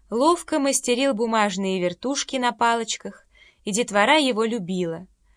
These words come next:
а мать-колдунья была старуха злобная, ругательница, и во время приступов вражды между нашими семьями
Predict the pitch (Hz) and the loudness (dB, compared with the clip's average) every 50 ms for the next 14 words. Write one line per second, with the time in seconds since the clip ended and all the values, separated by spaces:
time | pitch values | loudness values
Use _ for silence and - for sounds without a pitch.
0 | _ _ - _ - 190 202 214 220 214 208 - - - 202 196 196 190 247 302 | _ _ -20 _ 0 2 2 4 4 2 2 0 -2 0 0 0 0 0 -2 -2
1 | 311 269 220 190 170 175 - _ _ _ _ - 208 233 294 339 330 330 - 254 | -2 -2 -2 -4 -4 -6 -8 _ _ _ _ -6 0 4 4 4 4 4 0 0
2 | 254 294 285 - 285 247 185 196 196 202 185 175 170 180 175 170 170 170 170 185 | 0 0 0 0 0 0 0 -2 -2 -2 -2 -2 -2 -4 -4 -4 -6 -6 -10 -14
3 | _ _ _ _ _ _ - 214 180 190 220 269 294 285 - 277 269 262 247 - | _ _ _ _ _ _ -6 -4 2 4 4 4 4 2 -2 -2 -4 -4 -4 -4
4 | - - 240 233 233 _ _ _ _ _ _ _ 220 226 240 247 - - 339 302 | -2 -2 -2 -6 -8 _ _ _ _ _ _ _ 0 2 2 2 4 2 0 0
5 | 294 - - 247 262 - - - 226 220 - 196 - - 180 185 180 185 175 160 | 0 -2 -2 -2 -2 -2 -4 -6 -8 -6 -6 -10 -8 -4 -2 -2 0 0 -2 -4
6 | 165 190 262 285 294 269 269 254 226 208 233 226 220 220 220 220 - 226 214 214 | -4 -4 -4 -2 -2 -2 -4 -4 -4 -6 -4 -2 -2 0 0 -2 -4 -6 -2 0
7 | 208 - - 220 220 214 208 190 202 196 196 196 196 | 2 2 2 0 -2 -4 -4 -4 -6 -6 -6 -8 -8